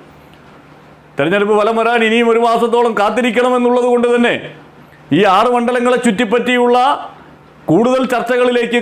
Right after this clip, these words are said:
കോൺഗ്രസിൻ്റെ അവലോകന യോഗം കഴിഞ്ഞതിന് ശേഷം പാർട്ടി കടക്കുമെന്നുള്ള കാര്യത്തിൽ സംശയമില്ല. കാരണം അവിടെ പ്രതീക്ഷിച്ചതുപോലെയുള്ള ഒരു ഭയങ്കര പോസിറ്റീവ് റിപ്പോർട്ടൊന്നുമല്ല ബൂത്ത് തലങ്ങളിലെ കണക്കുകളിൽ നിന്ന് ലഭിക്കുന്നത്.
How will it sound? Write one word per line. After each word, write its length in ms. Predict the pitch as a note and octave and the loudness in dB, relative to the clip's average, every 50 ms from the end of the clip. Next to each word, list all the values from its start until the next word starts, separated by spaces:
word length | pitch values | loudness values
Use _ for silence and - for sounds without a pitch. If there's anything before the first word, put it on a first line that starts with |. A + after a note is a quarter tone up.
| - | 0
കോൺഗ്രസിൻ്റെ 500 | G#3 G#3+ A3+ A3+ A#3+ A#3 A#3 B3 A#3+ A#3+ A#3+ A3 | 0 0 0 0 -2 -2 -2 -2 -2 0 0 2
അവലോകന 380 | A3 A#3 A#3+ B3 B3 A#3+ B3 B3 A#3+ A#3+ | 0 0 0 0 0 0 2 2 2 2
യോഗം 200 | A#3+ A#3 A#3+ A#3+ - | 2 2 0 2 0
കഴിഞ്ഞതിന് 400 | A#3 A3+ A3+ A#3 A#3+ A#3+ A#3+ A#3 A#3 | 0 0 2 0 0 0 0 0 0
ശേഷം 240 | A#3+ A3+ F#3+ B3 A#3+ G3 | -2 0 0 -2 -2 0
പാർട്ടി 220 | A#3 G#3+ G#3+ A3 A#3 A3 | -2 -4 -2 -2 -2 0
കടക്കുമെന്നുള്ള 520 | G#3+ A#3 A3+ A3 A#3+ A#3+ A#3+ A#3+ A#3+ A#3+ A3 | 0 -2 0 0 0 2 2 0 0 0 0
കാര്യത്തിൽ 260 | A3+ A3+ A3+ - A#3 A3 - | 0 0 0 -2 -2 -2 -2
സംശയമില്ല. 440 | G#3+ G#3 D#3+ F#3+ A3+ G#3 F#3+ D#3+ C#3+ - - - - - - - - - - - - - | -4 -4 -2 0 0 0 0 0 -2 -2 -4 -10 -16 -18 -20 -20 -20 -20 -20 -20 -8 -6
കാരണം 280 | D#3+ G3 A#3 B3+ B3+ A#3+ A3+ - - - - - - - - - - - C3+ | -4 -2 -2 -2 -2 -4 -6 -8 -12 -18 -20 -20 -20 -20 -20 -20 -8 -6 -4
അവിടെ 180 | F3 A#3+ C#4 C#4 C#4 G#3 | -2 -2 -4 -4 -4 -4
പ്രതീക്ഷിച്ചതുപോലെയുള്ള 1080 | A3 A3 B3+ C4+ A#3 - C4+ - C4+ C#4 C#4 C#4 B3+ C4 C4 C4 C4 C4 B3+ B3+ B3 B3+ C4 D4+ - - F3 - - - - - - - - - - - G3 | -2 0 0 -2 0 -2 -2 -2 -2 -2 0 0 -2 0 0 0 0 0 0 0 2 2 0 0 -2 -4 -8 -16 -20 -20 -20 -20 -20 -20 -20 -8 -2 0 0
ഒരു 100 | A3 A#3+ F#3+ | 0 2 0
ഭയങ്കര 380 | F3+ F#3 G#3+ B3 B3+ B3+ C4+ C4+ A#3 F3 | 0 0 0 0 0 0 -2 -2 0 0
പോസിറ്റീവ് 440 | A3+ A#3+ A#3+ A#3+ C4 G#3+ B3+ C4+ C4 B3+ B3 | 0 2 2 0 0 0 0 0 2 0 0
റിപ്പോർട്ടൊന്നുമല്ല 600 | G3+ A#3 B3 A#3+ A#3+ B3 B3 B3 A#3+ A3 A#3+ B3+ A3 D#3 - - - - - - - - - - - - - - - - - - - D3 | 0 -2 0 0 0 0 2 0 0 0 0 -2 -2 -4 -4 -6 -12 -16 -18 -20 -20 -20 -20 -20 -20 -20 -20 -20 -20 -20 -20 -10 -4 0
ബൂത്ത് 220 | D#3 G#3+ A#3 A3+ C4+ B3+ | 0 0 0 0 0 0
തലങ്ങളിലെ 400 | C4 B3+ B3+ B3 B3 B3 B3 B3 - A3+ | 0 0 0 0 0 0 0 0 0 0
കണക്കുകളിൽ 460 | A3 A#3 A3 A#3+ B3+ B3 B3 B3 B3 A#3+ | -2 0 0 2 2 2 2 2 2 2
നിന്ന് 160 | A#3+ A#3+ A#3 A3 | 2 2 2 0
ലഭിക്കുന്നത്. 480 | G#3+ G3 A#3 F#3 A3+ G#3+ G#3 F3+ C#3+ | 0 0 0 0 0 0 2 0 0